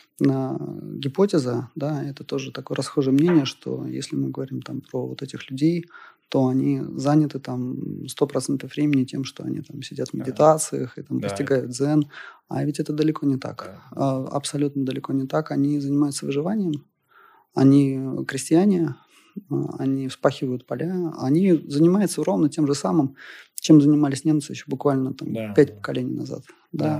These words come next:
Speaker 2: Да.
Speaker 1: когда была нулевая механизация, да, когда была физическая сила, вот, э, там тоже хорошие, ну, такие мощные зимы, вот, поэтому, м,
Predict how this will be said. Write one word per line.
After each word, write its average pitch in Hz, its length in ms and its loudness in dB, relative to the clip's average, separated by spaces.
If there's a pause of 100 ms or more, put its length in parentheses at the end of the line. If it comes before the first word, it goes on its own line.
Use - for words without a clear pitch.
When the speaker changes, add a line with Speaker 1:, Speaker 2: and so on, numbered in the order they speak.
(100)
Speaker 2:
Да. 139 80 -10
Speaker 1:
когда 131 260 0
была 131 400 -4
нулевая 139 380 4
механизация, 151 720 -2 (560)
да, 160 260 -2
когда 135 280 2
была 131 400 -2
физическая 139 540 -4
сила, 175 540 0 (140)
вот, 135 480 -6
э, 135 340 -4 (640)
там 135 180 6
тоже 135 240 4
хорошие, 127 460 -6
ну, 131 400 -4
такие 135 220 -4
мощные 139 360 2
зимы, 160 400 4 (280)
вот, 127 280 -4
поэтому, 151 500 6
м, 139 520 0